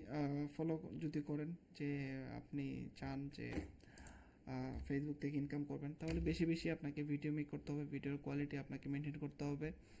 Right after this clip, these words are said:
এবং বুঝতে পারেন যারা ভিডিও মেক করে তারা কেমন পরিশ্রম করে।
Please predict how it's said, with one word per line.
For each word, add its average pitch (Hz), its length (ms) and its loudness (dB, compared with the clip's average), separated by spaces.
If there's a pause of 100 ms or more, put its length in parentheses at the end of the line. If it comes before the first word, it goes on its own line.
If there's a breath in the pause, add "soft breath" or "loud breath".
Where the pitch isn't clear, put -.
(280 loud breath)
এবং 143 360 4 (440)
বুঝতে 170 320 2
পারেন 143 300 0
যারা 143 320 0 (100)
ভিডিও 143 320 0
মেক 139 180 -2
করে 135 180 -4
তারা 123 240 -4 (160)
কেমন 151 440 2
পরিশ্রম 147 340 0
করে। 143 220 -4